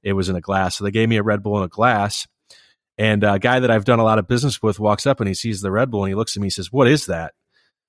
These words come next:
And I said, "It's Red Bull, don't worry." And he said, "Good, I was gonna grab it and slam it on the ground."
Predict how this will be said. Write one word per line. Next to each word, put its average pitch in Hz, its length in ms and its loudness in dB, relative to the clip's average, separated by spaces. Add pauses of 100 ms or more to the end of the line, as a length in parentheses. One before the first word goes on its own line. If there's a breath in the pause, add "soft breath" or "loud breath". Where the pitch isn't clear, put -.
(640)
And 104 140 0
I 104 60 4
said, 107 240 2
"It's 113 320 -2
Red 104 260 2
Bull, 98 180 0
don't 92 280 -2
worry." 90 240 -2
And 90 80 -4
he 92 60 -4
said, 92 200 -8
"Good, 113 220 2
I 101 100 4
was 104 160 0
gonna 101 160 0
grab 95 300 0
it 90 60 -2
and 87 120 -8
slam 98 300 -2
it 95 80 0
on 92 100 0
the 87 80 -4
ground." 90 460 -2